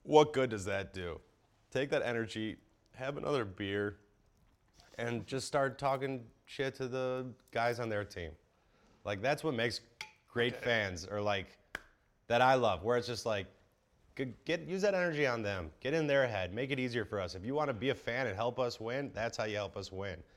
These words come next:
Speaker 1: I don't need to be worrying about someone while I'm in the h-, on deck circle at a home game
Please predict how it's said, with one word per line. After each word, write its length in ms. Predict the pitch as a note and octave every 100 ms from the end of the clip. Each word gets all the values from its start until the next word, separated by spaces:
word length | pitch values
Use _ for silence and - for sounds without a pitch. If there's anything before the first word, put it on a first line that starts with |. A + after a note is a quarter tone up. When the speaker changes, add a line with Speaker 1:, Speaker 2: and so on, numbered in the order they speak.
| _ _ _
Speaker 1:
I 60 | -
don't 80 | D3
need 100 | C#3
to 40 |
be 260 | A#2+ A2+ G#2+
worrying 380 | F2+ G2+ A2 G#2
about 440 | F#2 F#2+ F#2+ F#2 - _ _ _ _ _ _ _ -
someone 400 | - - A#2+ A2
while 120 | G#2
I'm 220 | G#2+ A#2
in 60 | A#2
the 80 | G#2
h-, 40 | F2+ -
on 160 | G2 G#2+
deck 160 | A2 G2+
circle 260 | - G2 F#2+
at 80 |
a 40 | E2+
home 320 | D#2+ G2+ G#2
game 360 | F2 E2+ E2+